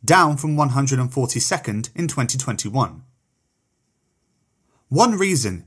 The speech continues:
is increased enforcement of the sedition law, which punishes any speech or writing that displays, quote, "contempt" towards the government.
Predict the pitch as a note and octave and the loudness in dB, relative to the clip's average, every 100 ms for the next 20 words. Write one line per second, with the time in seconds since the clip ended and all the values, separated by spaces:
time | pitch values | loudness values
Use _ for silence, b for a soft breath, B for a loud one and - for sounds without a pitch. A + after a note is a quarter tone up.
0 | - C#3 F#3 D3+ A3+ - F3+ D3+ F#3 F3+ | -4 -2 -2 -2 -4 -2 -4 -4 0 0
1 | - G#2 F2 - - E3+ G3+ G#3 D#3 A#2+ | 0 -6 -8 -10 -8 -4 -2 -2 -2 -2
2 | G#2 G2 D#3 F2+ D#2 - _ _ _ _ | -2 0 0 0 -6 -20 _ _ _ _
3 | C#3 D3+ - A3+ F3+ - G#2+ - F#3+ G3+ | -2 -2 0 0 0 -2 -4 -2 -4 -2
4 | - - D#3+ - C3+ B2 E3+ F3 A2+ F2 | -4 -2 -2 -2 -2 2 2 2 -2 -10
5 | - _ _ D#3+ D#3+ - G3 F3 - - | -14 _ _ -2 -2 -2 -2 0 -2 -2
6 | - - - _ _ - D#3 - F#3 E2 | -2 -2 -10 _ _ -4 -4 -2 -4 -4
7 | - _ _ B3 D3+ F#2 - A#2 C#3 G2 | -12 _ _ 0 0 0 0 0 0 -2
8 | D#2+ D2 | -8 -18